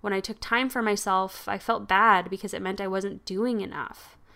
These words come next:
I've challenged this mindset recently and now see the value of taking time to do nothing and how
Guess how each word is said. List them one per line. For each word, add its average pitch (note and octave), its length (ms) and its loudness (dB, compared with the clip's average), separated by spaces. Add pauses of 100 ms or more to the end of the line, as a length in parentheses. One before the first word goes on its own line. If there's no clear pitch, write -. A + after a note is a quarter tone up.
(800)
I've A#3 160 0
challenged D4+ 540 2
this B3 180 -2
mindset G3 420 -2
recently F#3 540 -6
and G3+ 200 -4
now G#3 220 2
see A#3+ 180 -6
the A3 120 -2
value G3 360 2
of F3+ 120 -6
taking G#3+ 340 -6
time F#3+ 360 -6
to F#3+ 100 -10
do F#3 160 -6
nothing F#3+ 600 -2
and G#3+ 280 -6
how A3 640 2